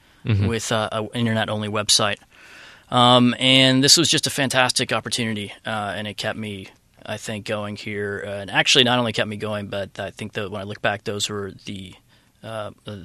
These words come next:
Speaker 2: my fondest days, as I recall them, as a, as a journalist here, because I could really write about anything.
Speaker 1: Mm.
Speaker 2: Um, they were open to everything from politics, economics, culture, arts, uh, the whole gamut.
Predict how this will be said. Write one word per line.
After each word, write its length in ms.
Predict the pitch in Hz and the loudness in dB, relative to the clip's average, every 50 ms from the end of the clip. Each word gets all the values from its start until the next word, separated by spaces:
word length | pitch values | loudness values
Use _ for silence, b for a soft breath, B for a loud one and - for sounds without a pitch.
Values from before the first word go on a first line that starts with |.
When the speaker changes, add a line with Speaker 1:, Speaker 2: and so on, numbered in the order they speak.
| - - - | -16 -14 -12
Speaker 2:
my 120 | 104 95 | -12 -8
fondest 460 | - - 123 113 110 104 101 - - | -4 -2 -2 0 0 0 0 0 0
days, 300 | 120 107 107 104 104 - | 0 -2 0 0 0 0
as 140 | 98 101 117 | 0 -2 -4
I 60 | 107 | -6
recall 340 | 101 101 104 - 113 104 101 | -6 -8 -6 -6 -6 -4 -6
them, 100 | 104 101 | -6 -10
as 220 | 95 95 92 - | -6 -4 -4 -4
a, 160 | 101 95 90 - | -4 -8 -12 -12
as 140 | - - 117 | -10 -10 -8
a 20 | 101 | -6
journalist 460 | - 107 101 101 98 95 - - - | -6 -6 -6 -8 -6 -4 -4 -4 -4
here, 160 | 110 101 98 | -4 -6 -8
because 420 | 101 117 - - 147 139 135 131 | -10 -8 -2 0 2 2 4 4
I 80 | 156 151 | 2 2
could 100 | - 151 | 2 4
really 160 | 170 170 139 113 | 4 4 4 4
write 140 | 110 104 | 2 0
about 180 | 98 101 98 - | -2 -4 -6 -8
anything. 380 | 95 95 92 - - - - - _ _ | -10 -12 -12 -14 -14 -14 -14 -16 _ _
Speaker 1:
Mm. 280 | - 120 107 101 92 90 b b b b b _ | 0 2 2 2 2 0 b b b b b _
Speaker 2:
Um, 300 | - 113 117 107 98 98 | -12 -8 -8 -6 -8 -8
they 200 | 120 - 113 104 | -6 -4 -4 -4
were 320 | 104 104 104 101 98 95 - | -4 -4 -6 -6 -6 -6 -6
open 400 | 110 110 107 - 113 107 104 98 | -8 -8 -6 -6 -8 -8 -6 -4
to 300 | - - - 110 101 104 | -4 -4 -4 -4 -6 -6
everything 320 | 113 110 - - 110 104 | -6 -8 -8 -10 -12 -12
from 100 | - - | -14 -16
politics, 640 | - - 147 139 127 127 - - 117 110 - - - | -6 0 2 2 2 2 0 -2 -2 -2 -2 -2 -2
economics, 560 | 113 - 117 113 110 110 110 107 107 - - | -4 -4 -4 -4 -2 -4 -4 -4 -4 -6 -6
culture, 500 | - 113 110 104 - - 110 104 104 101 | -4 -6 -4 -2 -2 -2 -2 -4 -4 -4
arts, 420 | 101 104 104 101 - - - - - | -4 -4 -4 0 0 2 2 0 -2
uh, 100 | 113 104 | -4 -10
the 100 | 98 95 | -12 -6
whole 160 | - 131 117 107 | -4 -2 -2 -2
gamut. 320 | 107 101 101 98 95 | -2 -4 -6 -6 -10